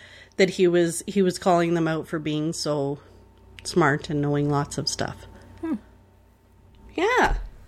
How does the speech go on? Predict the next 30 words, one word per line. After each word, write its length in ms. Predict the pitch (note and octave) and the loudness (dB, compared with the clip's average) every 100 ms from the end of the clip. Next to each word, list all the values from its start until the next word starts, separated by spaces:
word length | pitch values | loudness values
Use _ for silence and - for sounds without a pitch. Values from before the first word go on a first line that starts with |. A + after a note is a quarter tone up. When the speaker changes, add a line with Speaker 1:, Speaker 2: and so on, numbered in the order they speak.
| - - - - - - | -20 -20 -20 -20 -18 -6
Speaker 2:
Wow. 600 | G3+ F3+ A3 G#3+ F3+ F3+ - - - - - - - - D4+ | -4 2 2 2 0 -6 -16 -20 -20 -20 -20 -20 -20 -12 2
Speaker 1:
Five 220 | D4 G#3+ C4+ | 4 6 4
Speaker 2:
Interesting. 220 | A#3+ - | 2 0
Speaker 1:
things. 960 | - F4 G4+ A4+ D#4+ G3+ F3+ - - - - - _ - - _ _ _ _ _ _ _ _ _ - | 2 4 4 4 4 2 0 -2 -6 -12 -18 -20 _ -20 -20 _ _ _ _ _ _ _ _ _ 0
Five 500 | A3 A3 A3+ A#3+ A#3 | 4 4 4 2 -2
things. 540 | C4 A#3+ G3+ E3+ - - _ | 0 2 2 0 -2 -8 _
There's 300 | G3 F3+ F3+ | 0 2 2
no 340 | F3+ E3 F3 A3 | 0 2 2 2
way 260 | C#4 D4 | 2 2
in 120 | E4+ F4 | 2 2
heck 340 | E4+ A3+ E3+ - | 2 0 -2 -4
you 180 | F3 A3+ | 0 2
know 280 | A3+ A3+ A3 | 4 2 2
these 260 | A#3 A#3+ | 2 0
five 520 | - - G#3+ G3+ A3 | -2 0 2 4 2
Disneyland 840 | G#3+ G3+ A3 A3 B3 B3 B3 B3+ B3 | 0 0 0 0 2 2 2 0 -2
secrets 560 | - G#3 - D3 C3+ - - - - | -4 -6 -4 -4 -4 -12 -20 -20 -10
and 180 | C#3+ C#3 | -6 -6
he 260 | - F#3+ | -2 2
was 200 | A3+ A#3 | 2 2
right. 300 | G3 C#3 F2+ - | 2 0 -2 -4
I 200 | D#3 D#3+ | 2 4
didn't 220 | G3 A#3 B3 | 4 4 4
know 180 | B3+ | 4
any 260 | B3+ G#3+ E3+ | 4 4 4
of 100 | C#3 | 0
them. 180 | G#2 - _ _ _ _ _ | -6 -12 _ _ _ _ _
Speaker 2:
Yeah, 160 | - B3 | -4 -2
me 120 | C4 | 2
neither. 380 | C#4+ D#4+ C4 G3 | 2 0 -2 -8